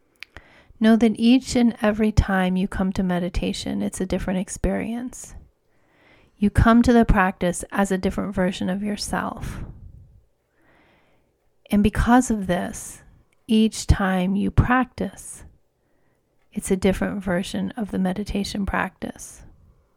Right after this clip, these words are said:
I hope this time in silence has found you with direction,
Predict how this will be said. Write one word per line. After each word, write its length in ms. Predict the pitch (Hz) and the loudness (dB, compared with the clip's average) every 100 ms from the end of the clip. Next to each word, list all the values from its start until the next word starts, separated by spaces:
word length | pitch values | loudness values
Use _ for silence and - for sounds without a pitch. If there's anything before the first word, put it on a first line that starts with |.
| _ _ _ _ _ _ _ _ _ _ _ _ _ _ - _ _ _ - _ | _ _ _ _ _ _ _ _ _ _ _ _ _ _ -20 _ _ _ -20 _
I 60 | 233 | 0
hope 220 | 202 233 | 4 4
this 200 | 254 240 | 4 4
time 320 | - 220 208 | 4 4 2
in 120 | 196 190 | 2 0
silence 600 | - 175 175 175 180 - | 0 2 2 -2 -4 -6
has 260 | 180 180 | -6 -6
found 480 | - 180 196 202 190 | -6 -4 -2 -2 -4
you 500 | 196 190 190 208 226 - - - - _ _ _ _ _ _ - | -4 -4 -4 -4 -6 -10 -20 -20 -20 _ _ _ _ _ _ -2
with 280 | 202 - - | -2 -2 0
direction, 840 | 185 175 175 - - 185 202 | 4 4 2 -4 -2 0 0